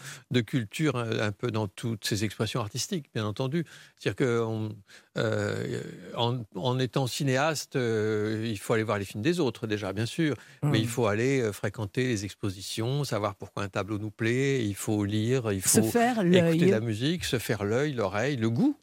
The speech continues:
Speaker 2: Cadrer la vie, en fait. Recadrer
Speaker 1: Oui,
Speaker 2: la
Speaker 1: oui.
Speaker 2: vie.
Speaker 1: Mais là, là, là, vous avez raison. Et c'est, c'est, c'est en fait, euh, la base même de, de notre métier, et c'est pour ça que je l'adore, il faut se faire l'œil.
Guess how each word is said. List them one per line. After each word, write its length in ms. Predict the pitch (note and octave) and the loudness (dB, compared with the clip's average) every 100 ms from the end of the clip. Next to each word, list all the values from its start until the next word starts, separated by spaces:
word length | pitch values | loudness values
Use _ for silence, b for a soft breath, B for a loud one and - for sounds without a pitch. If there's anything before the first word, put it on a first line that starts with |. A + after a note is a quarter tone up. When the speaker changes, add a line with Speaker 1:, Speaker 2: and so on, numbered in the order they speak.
| _ - | _ 2
Speaker 2:
Cadrer 400 | A#3+ A3 A3+ D4 | 4 4 4 4
la 160 | A3 | 4
vie, 320 | F3 D#3+ A#3 F3+ | 2 2 4 2
en 60 | |
fait. 260 | A#2+ C#3 - - | 2 -2 -2 0
Recadrer 540 | F3+ A3 G#3 D#3 G3 | 2 4 2 4 6
Speaker 1:
Oui, 80 | B3+ | 6
Speaker 2:
la 60 | G#3 | 6
Speaker 1:
oui. 60 | F3 | 4
Speaker 2:
vie. 320 | D#3 D#3+ F3 C3 | 4 2 0 2
Speaker 1:
Mais 340 | C#3 D3 D#3+ | 2 2 2
là, 180 | D3 D#3 | 0 2
là, 160 | C#3+ | 2
là, 120 | E3 F3+ | 2 2
vous 180 | F3 | 2
avez 160 | D#3+ D3+ | 2 2
raison. 320 | C#3+ C3 A3 - _ _ _ _ - | 2 0 -4 -8 _ _ _ _ -2
Et 200 | B2+ A#2 | 0 2
c'est, 220 | - A#2+ | 2 0
c'est, 320 | - B2+ G#2 | 0 0 0
c'est 200 | - A2+ | 0 0
en 80 | G#2 | 0
fait, 300 | G#2 C#3 - | 0 -2 0
euh, 280 | G#2+ G#2+ G#2 | 0 0 0
la 140 | G#2+ | 0
base 260 | A2+ C#3 A#2 | 2 2 2
même 220 | C#3 C3 | 2 2
de, 240 | A2+ G#2 | 2 2
de 140 | G2+ G#2 | 2 0
notre 180 | G#2+ - | 0 0
métier, 460 | A2+ - F#3 G#3+ B2 | 0 2 2 4 2
et 60 | |
c'est 160 | G2 - | 0 -2
pour 140 | G#2+ | -2
ça 120 | G2+ A2+ | 0 0
que 40 | |
je 60 | A2 | 0
l'adore, 400 | G2+ C3+ G#3+ D#3 | 2 0 2 -2
il 80 | |
faut 180 | - D3 | 0 -2
se 120 | - | 0
faire 280 | A#2 D3 A2+ | 0 0 2
l'œil. 340 | A2+ A2 A#2 | 2 2 0